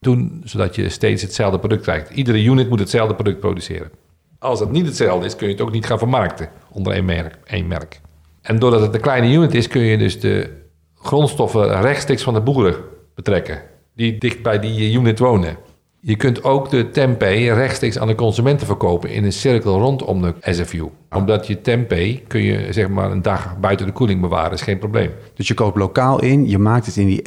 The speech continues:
Speaker 2: S F U's en je
Speaker 1: Lo-
Speaker 2: verkoopt het ook weer in de buurt van waar
Speaker 1: Ja.
Speaker 2: die units staan.
Speaker 1: Ja. Er is nu één unit en de bedoeling is dat er binnen vijf jaar honderd units komen.
Speaker 2: Waarom gaat een ondernemer uit, eh, het, eh, Noord-Brabantse Giezen in India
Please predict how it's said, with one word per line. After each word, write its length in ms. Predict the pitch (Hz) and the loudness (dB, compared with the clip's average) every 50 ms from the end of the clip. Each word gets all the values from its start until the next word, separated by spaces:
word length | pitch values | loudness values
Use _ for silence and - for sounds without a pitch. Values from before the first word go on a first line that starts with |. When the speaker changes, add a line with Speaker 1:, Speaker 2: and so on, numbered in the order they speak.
| - 104 | -2 0
Speaker 2:
S 140 | 101 - - 117 | 0 0 0 0
F 60 | - | 0
U's 380 | 104 117 135 151 175 180 - - | 2 4 4 4 4 2 0 0
en 120 | - 107 | 0 2
je 60 | 104 | 2
Speaker 1:
Lo- 120 | 98 92 87 | 2 2 2
Speaker 2:
verkoopt 400 | 87 113 - - 127 135 135 - | 0 -2 0 0 2 2 0 0
het 120 | 123 - | -2 0
ook 180 | - 113 110 - | 0 0 2 2
weer 240 | 117 110 107 - - | 2 2 2 2 2
in 120 | 110 104 | 2 0
de 80 | 101 95 | 0 0
buurt 340 | 98 113 117 120 113 - | 2 2 4 4 4 2
van 180 | - - 110 101 | 0 0 0 2
waar 100 | 104 104 | 2 2
Speaker 1:
Ja. 80 | 98 104 | 2 2
Speaker 2:
die 140 | 101 101 | 2 2
units 240 | 101 95 92 90 - | 4 4 2 0 -2
staan. 340 | - - 101 92 101 101 104 - - | -4 -6 -6 -6 -6 -8 -10 -12 -14
Speaker 1:
Ja. 280 | - - - - - 101 | -16 -16 -16 -10 -4 0
Er 80 | 104 104 | 0 0
is 120 | 95 92 | 2 2
nu 100 | 110 110 | 0 0
één 260 | 104 110 113 113 104 | 2 2 2 4 4
unit 400 | 104 107 123 151 160 - - - - - _ _ | 4 6 4 4 2 0 -4 -16 -20 -20 _ _
en 220 | - 98 95 95 | -4 -2 -2 -2
de 60 | 92 | -2
bedoeling 340 | 85 90 92 101 98 107 117 | -2 0 0 2 2 2 2
is 100 | 127 113 | 0 0
dat 140 | - 107 95 | 0 0 -2
er 60 | 85 | -2
binnen 220 | 82 92 92 92 87 | -2 -2 0 0 -2
vijf 300 | - 85 82 87 - - | -2 -2 -2 -4 -4 -2
jaar 180 | 95 92 95 | -2 -2 0
honderd 320 | 92 95 117 131 113 90 82 | 2 2 4 4 4 2 2
units 280 | 87 85 82 82 - | 0 -2 -2 -4 -6
komen. 320 | - 82 82 78 78 78 - _ _ | -8 -8 -8 -8 -8 -10 -14 _ _
Speaker 2:
Waarom 380 | - 113 120 143 170 190 180 160 | -4 0 2 4 4 4 4 2
gaat 320 | - 151 156 147 135 - | 2 2 2 2 2 2
een 140 | - 117 117 | 2 2 2
ondernemer 680 | - 123 113 113 107 107 127 143 156 156 151 135 123 - | 4 4 4 4 6 6 6 6 6 6 6 6 4 2
uit, 340 | - 98 98 104 101 - - | 2 2 2 2 0 0 0
eh, 80 | 104 95 | 0 2
het, 300 | 87 87 92 - - 98 | 2 0 -2 -4 -2 -2
eh, 60 | 98 | 0
Noord-Brabantse 720 | 101 107 113 117 110 110 107 113 107 101 95 - - - | 2 2 2 2 2 2 4 4 2 2 0 -2 -2 -4
Giezen 520 | - - - 170 165 - - 139 127 127 127 | -4 -2 -2 -2 -2 0 2 2 2 2 2
in 200 | - - 98 - - | 0 -2 -2 -2 0
India 680 | - 147 147 156 156 143 135 127 113 107 107 104 104 107 | 2 4 6 6 6 6 6 6 4 4 4 2 2 0